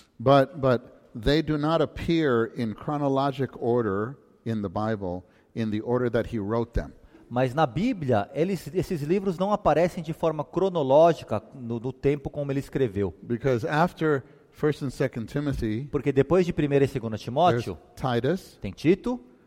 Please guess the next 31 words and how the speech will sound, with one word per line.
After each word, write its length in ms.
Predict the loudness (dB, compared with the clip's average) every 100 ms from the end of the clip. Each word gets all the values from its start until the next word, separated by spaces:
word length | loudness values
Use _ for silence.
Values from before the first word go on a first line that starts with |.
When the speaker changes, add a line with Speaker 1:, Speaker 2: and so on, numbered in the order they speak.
| _
Speaker 1:
Philemon, 600 | -12 -6 -4 -4 -6 -8
Speaker 2:
Filemão, 640 | -4 -2 0 2 2 0 -4 -14 -20 -10
Speaker 1:
and 100 | -4
Hebrews. 380 | -4 -4 -8 -6
Speaker 2:
Hebreus. 640 | 0 4 4 2 -8 -8 -2
Speaker 1:
Yeah. 160 | -2 -4 -20 -20 _ _ 0
But 140 | 0
even 360 | 4 2 2 2
though 200 | 4 6
those 360 | 6 4 2 -10 -20 -18
three 260 | -2 2 2
books 640 | 2 0 0 -8 -18 -20 _ _ _ _ -6
appear 560 | -6 -6 0 4 4
in 180 | 2 0
our 140 | 0
Bible 580 | 0 0 0 0 -2 -2 -10 -20 _ -4
after 960 | 0 2 0 -2 -4 0 2 0 -4 -8
Second 400 | -8 -6 -6 -8
Timothy, 380 | -8 -10 -8 -10 -12 _
Speaker 2:
Mesmo 320 | -2 0 2 0
esses 220 | -4 0
três 240 | 2 4
outros 260 | 2 0 0
livros 360 | 2 4 4
aparecendo 880 | 2 4 4 2 -4 -4 -2 0 0
na 100 | 2 2
Bíblia 340 | 2 2 2
depois 540 | 2 0 2 4 4 2
de 80 |
segunda 360 | -6 -6 -6 -6
Timóteo, 600 | -8 -8 -6 -6 -8 -14